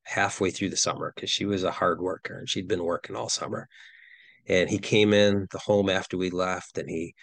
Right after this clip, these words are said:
he did the unthinkable. He attacked Jessie in her sleep. He, um, he hogtied Jess, and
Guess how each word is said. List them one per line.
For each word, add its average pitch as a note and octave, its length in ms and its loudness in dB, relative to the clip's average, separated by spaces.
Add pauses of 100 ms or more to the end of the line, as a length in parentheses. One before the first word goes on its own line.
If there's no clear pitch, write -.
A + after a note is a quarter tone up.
(160)
he - 140 -10
did E2+ 260 -2
the F2 120 2
unthinkable. D2+ 760 -2 (540)
He E2+ 420 -2
attacked F2 460 -2
Jessie F2+ 340 2
in E2+ 60 -2
her D2+ 80 -2
sleep. C3 520 4 (640)
He, E2 420 -4
um, D2+ 300 -6
he - 120 -12
hogtied F#2+ 800 2
Jess, E2+ 640 -2
and D#2+ 120 -6